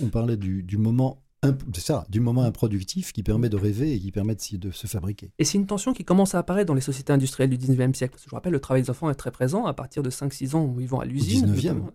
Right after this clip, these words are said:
Speaker 2: Ouais, dix-neuvième, oui, dans les
Speaker 1: Dans les
Speaker 2: usines.
Speaker 1: mines.
Speaker 2: Dans les mines, dans les usines.
Speaker 1: Hmm.
Speaker 2: Pourquoi on prend, par exemple, dans les usines de filage et de, on prend des enfants parce qu'ils sont petits, peuvent aller sous les machines et aller
Speaker 1: Hmm.
Speaker 2: remettre le fil qui
Speaker 1: Ah,
Speaker 2: s'est
Speaker 1: vous savez,
Speaker 2: cassé.
Speaker 1: c'est
Speaker 2: Et
Speaker 1: ça.
Speaker 2: donc souvent, ils se font écraser les doigts, au passage,
Speaker 1: Ouais.
Speaker 2: hein, faut pas
Speaker 1: Ouais,
Speaker 2: oublier.
Speaker 1: ouais, ouais.
Speaker 2: Mais on va commencer à se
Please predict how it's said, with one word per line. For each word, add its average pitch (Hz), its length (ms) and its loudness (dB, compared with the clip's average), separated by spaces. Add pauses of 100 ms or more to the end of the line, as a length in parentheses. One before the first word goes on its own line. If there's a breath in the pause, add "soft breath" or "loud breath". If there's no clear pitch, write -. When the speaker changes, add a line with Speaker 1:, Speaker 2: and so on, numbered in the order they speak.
Speaker 2:
Ouais, 120 100 -4
dix-neuvième, 131 400 0
oui, 214 100 0
dans 143 140 -2
les 127 140 2
Speaker 1:
Dans 107 100 4
les 110 60 6
Speaker 2:
usines. 127 120 6
Speaker 1:
mines. 120 280 4 (180)
Speaker 2:
Dans 123 80 -4
les 127 80 -4
mines, 208 260 2
dans 143 80 0
les 131 220 -2
usines. 214 280 2 (220 soft breath)
Speaker 1:
Hmm. 101 160 0
Speaker 2:
Pourquoi - 240 4
on - 20 0
prend, - 180 0
par 139 120 4
exemple, 156 200 4
dans 135 60 0
les 131 220 2
usines 151 260 0
de 139 80 -4
filage 143 520 2
et 135 80 -4
de, 127 480 -4 (440)
on 147 80 -4
prend 143 140 -2
des 135 160 2
enfants 127 180 -2
parce - 140 -8
qu'ils - 100 -16
sont 139 120 0
petits, - 200 -8
peuvent 147 220 4
aller 185 160 4
sous 190 140 -4
les 160 80 6
machines 220 360 -2
et - 40 -6
aller 160 220 6
Speaker 1:
Hmm. - 40 -2 (200 loud breath)
Speaker 2:
remettre 202 480 4
le 151 120 -2
fil 226 260 -2
qui - 80 -12
Speaker 1:
Ah, 107 40 -2
Speaker 2:
s'est 101 120 0
Speaker 1:
vous - 60 -2
savez, 92 100 4
Speaker 2:
cassé. 147 260 4 (100)
Speaker 1:
c'est - 40 -8
Speaker 2:
Et - 20 -6
Speaker 1:
ça. 92 120 -6
Speaker 2:
donc 131 140 2
souvent, 151 160 -2
ils 190 60 2
se - 60 -6
font 151 100 0
écraser 139 280 2
les 147 100 2
doigts, 127 280 -2
au - 80 -20
passage, 113 220 0
Speaker 1:
Ouais. 87 220 -4
Speaker 2:
hein, - 80 -18
faut - 80 -12
pas 131 140 4
Speaker 1:
Ouais, 131 60 6
Speaker 2:
oublier. 127 220 2
Speaker 1:
ouais, 101 60 -6 (160 loud breath)
ouais. 104 60 -6 (200 loud breath)
Speaker 2:
Mais 190 100 8
on 240 80 8
va 170 200 8
commencer 156 380 0
à 226 60 2
se - 100 -8